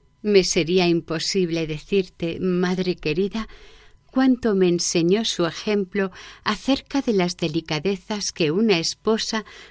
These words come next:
debe prodigar a su esposo. Escuchaba ávidamente todo lo que podría aprender al respecto, pues no quería hacer yo por mi amado Jesús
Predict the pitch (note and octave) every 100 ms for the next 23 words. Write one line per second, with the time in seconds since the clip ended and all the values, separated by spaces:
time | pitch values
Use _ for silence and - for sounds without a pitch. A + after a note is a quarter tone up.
0 | - D#3 D#3 A3 B3 B3 - F3 D3 C#3
1 | C3 C#3 C#3 C#3+ D3+ C#3+ - D#3+ D3+ -
2 | D#3 _ _ _ _ _ _ _ _ -
3 | _ G3+ F#3 - F3+ F3+ - G#3 G3 F#3+
4 | - - - A3 A3 A3 G3 F#3+ A#3+ B3+
5 | - C4 - _ B3 C4+ C#4+ A#3+ F#3 F3+
6 | F3 E3+ E3 F3+ F#3+ G#3+ F#3+ F3+ D#3 C#3+
7 | D#3 D#3+ D3 D3+ - - G3 F#3 G3 F3+
8 | - _ _ _ _ _ _ G#3+ G3 -
9 | A3 C#4 - D#4+ G3+ E3+ D3 - E3+ D#3+
10 | F#3 F3+ F#3 F#3+ G3 G#3 G3+ G3 F#3 F#3+
11 | A#3 G#3+ - A3